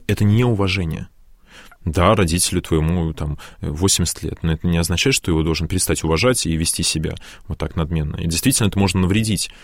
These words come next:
отношениям, и это часто, кстати, происходит. Но когда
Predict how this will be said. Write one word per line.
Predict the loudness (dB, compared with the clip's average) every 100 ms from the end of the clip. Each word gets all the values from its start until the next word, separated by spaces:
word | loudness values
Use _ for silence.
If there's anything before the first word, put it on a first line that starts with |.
| -20 -20 -16
отношениям, | -14 -8 -4 -2 0 0 0 0
и |
это | 0
часто, | 0 -2
кстати, | 0 -2 -2
происходит. | -4 -6 -6 -10 -14 -20 _ -20 -20 -18 -16 -4
Но | 2 2 2
когда | 2 6 8 6